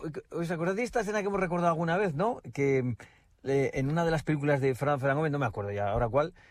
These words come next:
le dice ella a la chica, dice, "Usted es un intelectual", dice, y contesta él, Sí,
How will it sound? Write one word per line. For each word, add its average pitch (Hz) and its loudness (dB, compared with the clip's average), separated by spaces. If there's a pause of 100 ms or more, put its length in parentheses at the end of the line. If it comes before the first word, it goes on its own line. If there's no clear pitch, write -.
(120)
le 117 0
dice 123 2 (100)
ella 117 -4
a - -4
la 117 -2
chica, 123 -4
dice, 110 0 (380)
"Usted 139 0
es 190 2
un 254 0
intelectual", 156 2
dice, 131 0
y 143 0
contesta 120 2
él, 113 2
Sí, - -2